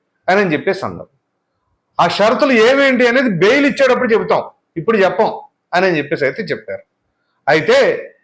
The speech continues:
ఇక్కడ ఇవి ఒకటే కాదండి, ఇంకా చాలా ఆసక్తికరమైన కామెంట్స్ ఉన్నాయి. అందులో ఏంటి అంటే, అసలు ఈ కేసు రిజిస్టర్ చేసేటప్పుడు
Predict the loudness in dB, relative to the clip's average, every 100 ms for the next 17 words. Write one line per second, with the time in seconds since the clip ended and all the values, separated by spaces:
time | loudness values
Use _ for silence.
0 | _ _ -8 0 2 4 4 0 -4 -6
1 | 0 0 2 2 2 2 2 -2 -4 -2
2 | -2 0 2 2 4 2 0 -4 -12 -2
3 | 2 2 2 -2 -2 0 2 2 0 2
4 | 0 -2 -2 -2 -2 -6 -8 -10 -16 _
5 | _ _ _ _ 0 2 2 2 2 0
6 | 0 2 2 0 -4 -16 _ _ _ _
7 | _ -2 0 0 0 -4 0 0 2 0
8 | 0 -2 -2 0 0 0 -2 -4 -2 -2
9 | -2